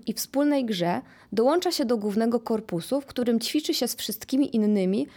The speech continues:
którzy grają już przez jakiś czas. Gra w orkiestrze to hobby, które możemy realizować przez całe życie. Muzyk nie musi rezygnować z grania, ponieważ jest zbyt stary, by grać w orkiestrze szkolnej.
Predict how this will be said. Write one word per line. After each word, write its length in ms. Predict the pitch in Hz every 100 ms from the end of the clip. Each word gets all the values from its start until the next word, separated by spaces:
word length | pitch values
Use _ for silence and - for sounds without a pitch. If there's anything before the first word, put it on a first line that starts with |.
| -
którzy 280 | - 262 233
grają 340 | 208 226 208
już 140 | 196 185
przez 220 | - 190
jakiś 340 | 185 180 185
czas. 380 | - 147 - - - _ _ _ _ _ _ _ _ _ _ _ _ - _ _ _ _ _ -
Gra 200 | 233 294
w 80 | -
orkiestrze 840 | 349 302 - 220 - 214 208 262
to 120 | - 330
hobby, 560 | 370 254 208 185 175 -
które 240 | 285 302
możemy 360 | 294 285 294 285
realizować 560 | 269 247 233 247 247
przez 260 | - 220 -
całe 300 | 311 285 233
życie. 420 | 180 - - 156 - _ _ - -
Muzyk 300 | 285 285 285
nie 140 | 302
musi 300 | 302 349 262
rezygnować 540 | 208 190 196 196 190 190
z 60 |
grania, 400 | 190 214 170 202
ponieważ 420 | 233 226 226 220
jest 220 | 240 220 214
zbyt 300 | 202 226 226
stary, 400 | - 170 165 214
by 100 | 233
grać 320 | 202 196 -
w 60 |
orkiestrze 480 | 220 208 175 180 233
szkolnej. 600 | 220 - 294 208 165 151